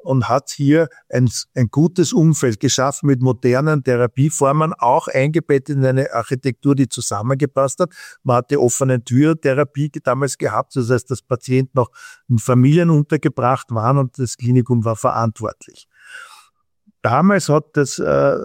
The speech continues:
für die, für die Patienten eine Verbesserung gebracht, weil die ja, äh, zu Hause andere Lebensbedingungen gehabt, die, oder f-,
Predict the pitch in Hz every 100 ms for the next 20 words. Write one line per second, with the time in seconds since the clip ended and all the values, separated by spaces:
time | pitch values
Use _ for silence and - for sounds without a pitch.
0 | - - 139 131 131 127 127 - 127 123
1 | 120 127 117 - 135 160 139 135 - 127
2 | 147 185 - 160 135 120 127 127 131 -
3 | 143 135 135 135 135 143 135 139 143 _
4 | - 110 135 131 131 160 139 135 156 -
5 | 156 131 147 147 139 147 - 147 - 139
6 | 135 127 -